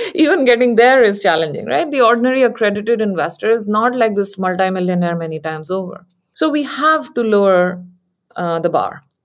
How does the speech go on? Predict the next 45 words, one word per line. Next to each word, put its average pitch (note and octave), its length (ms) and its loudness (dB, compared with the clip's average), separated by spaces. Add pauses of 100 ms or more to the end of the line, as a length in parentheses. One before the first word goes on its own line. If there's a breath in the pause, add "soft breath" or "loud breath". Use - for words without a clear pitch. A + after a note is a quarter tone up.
(160)
the F#3+ 160 -2
entry G3+ 320 0
point. E3 420 -12
And A3 160 0
that's C#4 260 2
why G#3+ 220 2
we G#3 140 0
lowered A3 440 2
the G#3 120 0
entry F#3 240 -4
point F3+ 280 -6
to F#3 60 -12
five G3 260 -2
thousand D#3 320 -4
dollars. - 280 -14
So G#3 120 -2
to G3+ 140 -4
invest G#3 600 -2 (340)
in A3 180 0
a C#4 80 0
startup, A3 540 0
we F#3 200 0
accept G3+ 440 -2
a G3+ 40 0
minimum A3+ 440 0
of F#3 120 -6
five D#3+ 220 -2
thousand C#3 320 -8
dollars. - 320 -16
We F3 120 -6
manage F#3+ 380 0
our F3+ 200 0
own C4 260 0
syndicates, G#3+ 640 -6
unlike F3+ 320 -2
many F#3 240 -6
other F3+ 140 -6
platforms, F3+ 640 -8 (500 loud breath)
which A#3 240 -8
means D4 300 -4
we A#3+ 160 -4
try B3 300 0
to C4 80 -6
provide G#3 580 0 (440 soft breath)
timely, B3+ 840 2